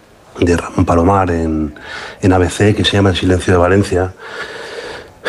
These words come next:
donde dice, pues eso, que nadie habla, que nadie tiene ganas de pronunciar tópicos, que las miradas, pues, se chocan,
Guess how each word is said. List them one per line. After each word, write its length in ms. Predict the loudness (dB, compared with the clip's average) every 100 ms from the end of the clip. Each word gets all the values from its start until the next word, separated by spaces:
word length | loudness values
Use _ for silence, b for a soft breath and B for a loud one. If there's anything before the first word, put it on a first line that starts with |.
| B B B
donde 320 | 2 4 4
dice, 240 | 2 0
pues 140 | -2 0
eso, 180 | 2 2
que 100 | 2
nadie 240 | 4 4
habla, 280 | 2 2 0
que 80 | 0
nadie 180 | -2
tiene 240 | 0 2 2
ganas 240 | 2 0
de 80 | 0
pronunciar 460 | 0 0 2 -2 0
tópicos, 580 | 0 0 2 2 2
que 140 | 0 -2
las 120 | 2
miradas, 760 | 2 2 2 0 0 -2 -8 -12 B B B B -2
pues, 200 | 0 2
se 120 | 0
chocan, 920 | 2 0 0 0 0 0 0 0 -2